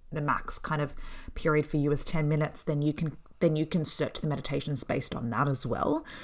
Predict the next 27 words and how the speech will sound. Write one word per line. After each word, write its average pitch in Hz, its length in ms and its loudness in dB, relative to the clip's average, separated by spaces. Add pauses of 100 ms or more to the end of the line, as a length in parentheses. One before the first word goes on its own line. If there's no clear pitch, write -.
(260)
And 185 180 8
I 175 80 8
just 269 240 2
love 139 240 6
it. 139 60 2
I'm, 139 260 10
I'm 147 160 10
really 156 300 8
about 147 260 4
it. 269 80 4
I - 80 -2
feel 156 180 4
like 175 160 6
it's - 180 6
made 143 220 2
me 147 120 2
more 139 180 2
disciplined - 560 -2
with - 160 -4
my, 135 300 0 (280)
with - 160 -2
my 135 120 0
meditations. 135 760 -4
And 139 160 -2
so 147 280 0
I 147 120 2
normally 151 440 2